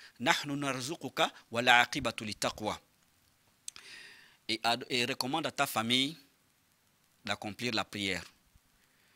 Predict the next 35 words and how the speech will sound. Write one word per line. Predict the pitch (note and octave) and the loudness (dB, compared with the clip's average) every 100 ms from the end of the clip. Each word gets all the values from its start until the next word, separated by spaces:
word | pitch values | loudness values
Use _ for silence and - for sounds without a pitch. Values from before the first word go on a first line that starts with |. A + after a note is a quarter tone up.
| _ _ _ - | _ _ _ -12
Recommande | G#2+ A2 A#2 C#3 B2 | -8 -4 0 2 2
à | |
ta | - A#2+ | 0 -4
famille | G2 G2 F#2+ | -4 -6 -6
d'accomplir | F#2+ - F#2+ G#2+ G#2 | -6 -8 -10 -6 -4
la | F#2+ | -4
prière | - G2+ A#2+ F3 - _ - | -2 2 4 2 -6 _ -2
et | G#2 | 2
sois-y | - C#3+ C3+ | 4 2 0
constant. | - G#2+ - A2 - _ _ _ - - - _ - | 0 0 2 0 -4 _ _ _ -20 -20 -20 _ -10
Nous | A#2+ F#3 | -4 0
ne | F3+ | 0
te | E3 | -2
demandons | D3+ C#3+ C#3+ E3 | -2 0 0 -2
pas | E3 F3 | 0 0
de | D3 F3+ - | 2 0 -2
nourriture, | B2+ C3 A#2+ - A#2+ F#2+ | -6 -2 2 2 0 -2
c'est | - B2+ | -4 -2
nous | D#3+ | -2
qui | - | -4
te | D#3+ | -4
nourrissons. | B2+ B2 A#2+ - G#2+ - _ - | -2 -2 2 4 2 -6 _ -10
Et | G#2+ | -4
la | A2 | -2
bonne | C3 C3 | -2 -4
fin | - C#3+ | -4 -4
appartient | A2 - A2+ - C#3 | -4 -4 -4 -4 2
à | A2+ C#3 - | 4 4 2
la | A2+ | -6
piété. | - A2+ G2+ - - _ - - - - | -4 -2 2 0 0 _ -20 -20 -20 -10
Vous | G2+ | -2
voyez | C#3+ A3 | 0 2
que | - - | 0 0
Allah | C#3 F#3 | 2 4
ici | C#3+ - D#3+ | 6 6 4